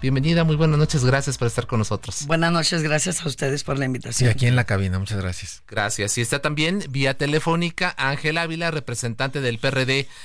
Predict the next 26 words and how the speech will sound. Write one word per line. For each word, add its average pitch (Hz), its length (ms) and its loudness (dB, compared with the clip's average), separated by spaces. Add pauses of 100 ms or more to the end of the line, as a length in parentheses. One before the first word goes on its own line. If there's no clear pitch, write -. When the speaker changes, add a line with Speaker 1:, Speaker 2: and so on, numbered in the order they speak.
(200)
Speaker 1:
ante 131 260 -2
el 135 120 -4
Consejo 131 380 -2
General 135 420 0
del 170 160 -2
ine. 214 200 0
También 156 320 0
le 165 100 0
dijimos 147 400 -2
que 139 120 -2
viniera, 151 400 0
pero 117 140 2
evidentemente 123 600 0
tenía 120 400 0 (400)
eventos. 123 560 -2
Eh, 107 200 -2
hubo 123 220 -2
un 123 260 0
evento 120 320 2
ahí, 123 360 0
se 127 160 0
presentó 123 680 2
a 117 100 0
los 101 180 -4
partidos 117 420 -2
políticos 127 680 0